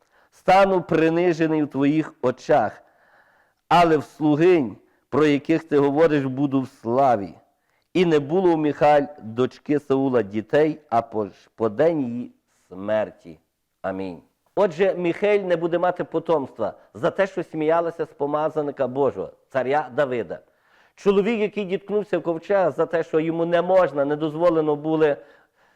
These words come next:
біля ковчега бути, він помирає. Отже, наскільки важлива служба Богові.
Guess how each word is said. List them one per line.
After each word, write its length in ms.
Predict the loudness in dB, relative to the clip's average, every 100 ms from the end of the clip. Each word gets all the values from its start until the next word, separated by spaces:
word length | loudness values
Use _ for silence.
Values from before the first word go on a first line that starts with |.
| _ _ _ _
біля 320 | -4 0 2
ковчега 640 | 0 -4 -8 -2 0 0 -2
бути, 500 | -4 -8 -4 -6 -6 -14 _ _ _ _ _ _
він 360 | -4 0 0 -4 _
помирає. 640 | 0 0 0 0 -2 -8 -20 _ _ _ _ _ _ _ _ _
Отже, 300 | -4 0 0 -2
наскільки 400 | -8 -8 -6 -2
важлива 380 | -2 -2 -4 -4
служба 400 | -4 -8 -2 -2
Богові. 500 | 0 -2 -2 -8